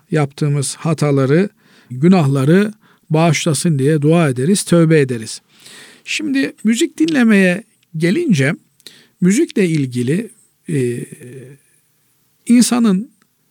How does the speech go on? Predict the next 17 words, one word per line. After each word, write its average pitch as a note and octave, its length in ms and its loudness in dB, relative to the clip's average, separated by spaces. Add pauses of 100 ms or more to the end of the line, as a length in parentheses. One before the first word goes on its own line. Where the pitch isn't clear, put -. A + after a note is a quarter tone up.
(140)
"اَلَّذ۪ينَ G3 580 2
يَسْتَمِعُونَ G3 640 0
الْقَوْلَ A3 400 0
فَيَتَّبِعُونَ F3+ 920 0
اَحْسَنَهُ" C3+ 400 -4 (140)
sözü F3 400 0
dinleyen F3+ 460 2
ve G3 60 0
en G3 160 0
güzeline C#3+ 560 -2
tabi C3 340 -6
olanlar A#2+ 500 -6
diyor A2+ 280 -12 (140)
Cenab-ı A#2+ 380 -8
Allah. C#3+ 280 -2 (920)
E, C#3 220 0
insanın A3+ 680 2